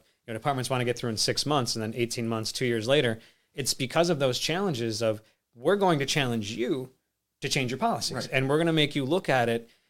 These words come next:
Speaker 1: and make sure that the lieutenant, the captain, the sergeant all have duties in these policies, and that, and then we're gonna make you do 'em. And I think that becomes,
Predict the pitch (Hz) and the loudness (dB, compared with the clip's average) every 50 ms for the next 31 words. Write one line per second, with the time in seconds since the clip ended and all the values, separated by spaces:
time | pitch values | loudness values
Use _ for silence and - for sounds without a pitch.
0 | _ _ _ _ _ - 135 131 127 123 120 120 117 117 - - _ _ _ _ | _ _ _ _ _ -4 -2 0 0 0 0 -2 -4 -6 -10 -14 _ _ _ _
1 | _ _ - 127 139 147 143 - - - 202 202 208 180 143 135 123 117 - - | _ _ -12 -4 -2 -2 0 2 2 2 2 2 2 2 4 4 2 2 0 -6
2 | - 120 127 120 123 120 - 131 123 120 113 - - 117 - 127 117 117 - 120 | -8 -6 -4 -4 -2 -2 -2 -2 0 0 -2 -4 -4 -2 0 0 0 0 -2 -4
3 | 117 - - 123 113 113 117 120 123 127 123 117 113 147 208 214 - 123 107 104 | -2 -2 0 0 -2 -2 -2 -2 -2 -2 -2 -2 -2 -4 -2 -2 -2 -2 -2 -4
4 | 104 104 101 - - 110 101 98 98 92 - - 104 101 98 98 107 107 110 107 | -4 -6 -4 -4 -2 -2 -2 -2 -4 -6 -6 -4 -4 -4 -4 -4 -2 -2 -4 -4
5 | - - - _ _ _ _ _ _ _ _ _ _ 120 120 139 165 170 175 175 | -6 -10 -20 _ _ _ _ _ _ _ _ _ _ 0 2 4 4 6 6 6
6 | 180 180 180 175 170 156 240 196 104 - 107 - 113 117 120 123 120 147 135 117 | 4 4 2 2 2 2 2 2 0 -2 -10 -10 -6 -2 -2 0 0 0 0 2
7 | - 135 160 175 - - 147 - - 143 127 123 120 113 - - - | 2 2 2 2 -2 -4 -6 -4 -4 -4 -4 -4 -4 -4 -4 -6 -8